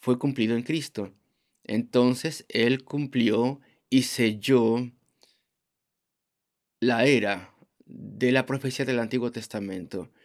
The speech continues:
Y bueno, es cierto que hay profecías en el Antiguo Testamento que van más allá del tiempo de Cristo. Hay profecías que hablan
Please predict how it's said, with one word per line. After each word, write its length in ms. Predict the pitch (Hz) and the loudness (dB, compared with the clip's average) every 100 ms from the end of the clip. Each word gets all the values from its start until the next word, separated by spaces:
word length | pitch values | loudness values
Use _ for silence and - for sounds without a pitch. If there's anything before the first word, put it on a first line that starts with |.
| _ _ | _ _
Y 140 | 107 | -4
bueno, 260 | 104 98 131 | 0 0 0
es 100 | 151 | -2
cierto 480 | 104 98 - 185 - _ _ _ _ _ _ _ _ - | -4 -4 -4 -4 -8 _ _ _ _ _ _ _ _ -4
que 500 | 107 104 107 110 - | 0 0 0 -2 -6
hay 160 | - 113 | 0 0
profecías 760 | 143 147 180 160 117 104 - | 2 0 -2 -2 0 2 2
en 100 | 120 | 0
el 120 | 110 107 | 0 -2
Antiguo 280 | 131 139 | -2 -2
Testamento 840 | 147 151 - 165 120 101 101 117 123 _ - _ | -4 -8 -8 -4 -4 -4 -2 -4 -4 _ -20 _
que 100 | 110 | 0
van 260 | 110 117 117 | 4 4 4
más 360 | 113 139 - | 0 -2 -2
allá 340 | 170 127 113 117 | -2 0 0 0
del 220 | 135 127 | -2 -2
tiempo 320 | 113 110 123 | -6 -4 -2
de 100 | 135 | -2
Cristo. 420 | 185 190 - 87 _ _ _ _ _ _ _ _ _ _ _ _ _ _ _ _ _ _ _ - | -2 -6 -10 -14 _ _ _ _ _ _ _ _ _ _ _ _ _ _ _ _ _ _ _ -6
Hay 140 | 110 113 | -2 0
profecías 760 | 139 139 120 - 120 117 120 | 0 -2 -6 -2 0 0 -2
que 220 | - 107 101 | -4 -4 -2
hablan 460 | 113 113 113 113 | -2 -2 -4 -6